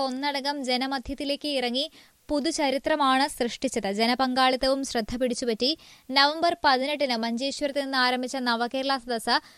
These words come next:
നൂറ്റിനാൽപത് നിയമസഭാ മണ്ഡലങ്ങളിലും തൊട്ടറിഞ്ഞാണ് ഇന്ന് സമാപിക്കുന്നത്. ഓരോ ദിവസത്തെയും പ്രഭാത സദസ്സിൽ സമസ്ത മേഖലകളിൽ നിന്ന് തിരഞ്ഞെടുക്കപ്പെട്ടവരുമായി മുഖ്യമന്ത്രിയും മന്ത്രിമാരും സംവദിച്ചു.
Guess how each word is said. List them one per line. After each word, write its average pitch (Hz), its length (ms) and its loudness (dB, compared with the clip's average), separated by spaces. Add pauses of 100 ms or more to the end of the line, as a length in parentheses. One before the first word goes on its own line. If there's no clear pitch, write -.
(120)
നൂറ്റിനാൽപത് 294 720 0
നിയമസഭാ 285 540 -4
മണ്ഡലങ്ങളിലും 277 540 -4
തൊട്ടറിഞ്ഞാണ് 269 760 -2 (360)
ഇന്ന് 269 300 0
സമാപിക്കുന്നത്. 247 760 -2 (380)
ഓരോ 254 260 6
ദിവസത്തെയും 269 480 2
പ്രഭാത 262 420 0
സദസ്സിൽ 269 420 -2 (280)
സമസ്ത 277 420 0
മേഖലകളിൽ 294 500 0
നിന്ന് 294 180 -4
തിരഞ്ഞെടുക്കപ്പെട്ടവരുമായി 277 1000 -2
മുഖ്യമന്ത്രിയും 269 640 -6
മന്ത്രിമാരും 254 520 -4
സംവദിച്ചു. 226 560 -2